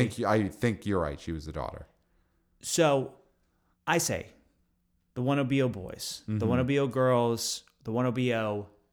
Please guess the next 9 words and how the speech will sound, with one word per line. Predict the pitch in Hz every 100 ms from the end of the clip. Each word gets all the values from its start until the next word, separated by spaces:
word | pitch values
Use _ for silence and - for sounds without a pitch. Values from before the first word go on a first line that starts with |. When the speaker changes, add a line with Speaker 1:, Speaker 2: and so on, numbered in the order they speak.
| _ _ -
Speaker 2:
people. | - 147 127 - -
Speaker 1:
People. | 90 82 - 76 - _ _ _ _ _ _ _ _ _ _ -
Speaker 2:
Let's | 131
do | 196
a | 190
little | 190 175
crowdfunding | 170 - 131 110 107 - 95 87 92 101 120 -
Speaker 1:
Okay. | 95 98 95
Speaker 2:
here. | 92 104